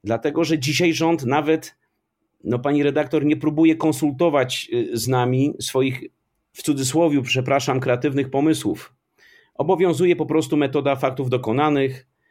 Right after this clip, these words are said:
Władza po prostu nie pyta, władza wie najlepiej. Pod pretekstem troski o rodzinę, demografię, służbę,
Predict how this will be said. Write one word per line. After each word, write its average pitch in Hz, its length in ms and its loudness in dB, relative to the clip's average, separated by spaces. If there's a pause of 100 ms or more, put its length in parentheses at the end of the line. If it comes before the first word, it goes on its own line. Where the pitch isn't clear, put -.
(220)
Władza 160 380 0
po 143 100 -6
prostu 127 300 -4
nie 139 180 2
pyta, 143 520 0 (240)
władza 139 380 0
wie 127 140 -2
najlepiej. 104 520 0 (1040)
Pod 160 180 0
pretekstem 165 840 0 (580)
troski 165 400 2
o 147 60 6
rodzinę, 147 800 2 (420)
demografię, 135 800 2
służbę, 135 800 0